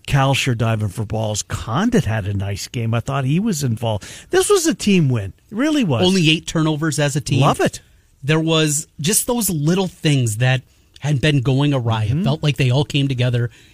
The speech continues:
Speaker 2: in a big time way.
Speaker 1: Oh, this team needed that. The fan
Speaker 2: So
Speaker 1: base
Speaker 2: important.
Speaker 1: needed it.
Speaker 2: Yes, they did. You're absolutely right. How about late in the game, though? What's Chuck O'Bannon doing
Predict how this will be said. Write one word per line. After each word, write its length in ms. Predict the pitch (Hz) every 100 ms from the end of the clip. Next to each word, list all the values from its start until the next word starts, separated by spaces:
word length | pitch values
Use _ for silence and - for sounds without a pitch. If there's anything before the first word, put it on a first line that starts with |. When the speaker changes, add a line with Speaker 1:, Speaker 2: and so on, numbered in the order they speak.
| _
Speaker 2:
in 100 | -
a 60 | 113
big 240 | - 131
time 320 | - 127 123
way. 100 | 110
Speaker 1:
Oh, 200 | 123 131
this 180 | 120 120
team 220 | - 120
needed 300 | 107 104 107
that. 200 | 101 101
The 120 | - 139
fan 380 | - - 156
Speaker 2:
So 120 | 139 147
Speaker 1:
base 240 | 139 120
Speaker 2:
important. 240 | 123 123 120
Speaker 1:
needed 220 | 110 98
it. 80 | 127
Speaker 2:
Yes, 280 | 151 131 -
they 100 | 160
did. 380 | - 160 127 139
You're 180 | 135 -
absolutely 680 | 127 147 139 135 151 143
right. 340 | 131 131 143 - - - - _
How 40 |
about 180 | 247 359
late 140 | 302 269
in 80 |
the 60 | 214
game, 260 | 143 151 143
though? 260 | 110 95 - 110 - -
What's 220 | 240 -
Chuck 260 | 392 320
O'Bannon 420 | 294 170 151 151 131
doing 300 | 123 147